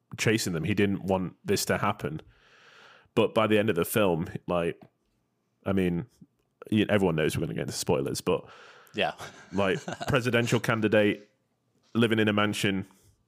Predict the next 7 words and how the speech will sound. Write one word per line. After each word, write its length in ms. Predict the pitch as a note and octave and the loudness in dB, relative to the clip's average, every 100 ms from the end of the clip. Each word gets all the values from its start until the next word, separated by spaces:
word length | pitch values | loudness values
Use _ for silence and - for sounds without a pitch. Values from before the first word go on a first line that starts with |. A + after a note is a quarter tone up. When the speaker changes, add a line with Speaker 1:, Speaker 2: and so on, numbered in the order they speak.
| - | -2
Speaker 1:
got 140 | A2+ | 0
a 60 | G2 | 2
wealthy, 600 | G2 G2 G2 G#2 F#2+ F#2+ - _ _ - | 2 2 2 2 2 0 -8 _ _ -10
s-, 200 | - - - _ - | -6 -6 -8 _ -2
you 100 | G#2+ | 2
know, 220 | F2+ E2+ - _ _ _ _ _ - | 2 0 -4 _ _ _ _ _ -6
woman 500 | G2+ G2+ G2+ G2+ | 4 4 4 0